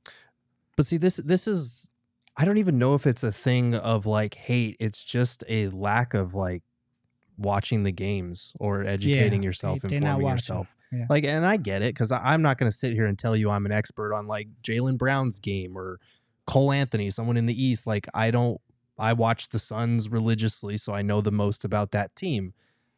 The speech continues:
Speaker 1: But it's one of those things, like, where if you're gonna speak on a guy, what he can and can't do, you better know what you're talking about. Like, you
Speaker 2: Yeah.
Speaker 1: better watch the fucking games.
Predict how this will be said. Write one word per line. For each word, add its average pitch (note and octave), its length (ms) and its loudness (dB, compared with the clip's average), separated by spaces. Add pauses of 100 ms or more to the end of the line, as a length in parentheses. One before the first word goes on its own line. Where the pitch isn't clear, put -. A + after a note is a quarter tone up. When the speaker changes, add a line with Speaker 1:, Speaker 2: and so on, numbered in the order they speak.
Speaker 1:
But A2+ 300 2
it's B2 180 0
one A#3+ 120 2
of D#3+ 60 4
those G2+ 180 0
things, G#2 260 -2
like, G2 180 -2
where G#2 140 0
if G2 100 -4
you're B2+ 120 2
gonna D3 160 6
speak B2 340 -4
on A#2 140 0
a G#2 40 -2
guy, G#2+ 440 0
what G#2 220 -2
he A#2 100 -12
can A2+ 320 -8
and G2+ 100 -14
can't A#2 340 -8
do, B2 320 -6
you D3 120 -10
better D4 240 2
know C#3+ 160 4
what B2+ 160 2
you're G#2+ 100 -14
talking G#2 380 -8
about. F#2+ 340 -12
Like, B2+ 140 -4
you D#3+ 60 -2
Speaker 2:
Yeah. E3 60 -2
Speaker 1:
better A#3 220 4
watch A2+ 460 -2
the A2+ 100 0
fucking G#2+ 360 -2
games. G2+ 380 -2